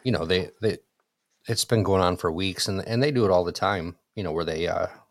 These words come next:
highlight music, you know, musical talent from, from all over the place, and, you know, the fans get to vote, and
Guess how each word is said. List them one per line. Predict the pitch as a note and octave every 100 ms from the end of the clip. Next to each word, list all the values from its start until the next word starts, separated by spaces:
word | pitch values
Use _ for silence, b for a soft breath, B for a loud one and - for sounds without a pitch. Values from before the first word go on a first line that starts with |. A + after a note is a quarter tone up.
| _
highlight | - F#2 D#2+ -
music, | F#2 E2+ F#2 - _ _ _ _ _ _ -
you | E2+
know, |
musical | F2 F#2+ F#2 - E2
talent | - F2+ F2 E2
from, | - D#2+ E2 F2
from | - F#2+
all | F2 F2
over | E2 F2
the | E2+
place, | - E2+ F2 -
and, | E2+
you | F2 _ - _ -
know, | B2
the | -
fans | G2+ G2
get | - -
to | F2
vote, | E2+ E2+ F#2
and | E2 D#2+ D#2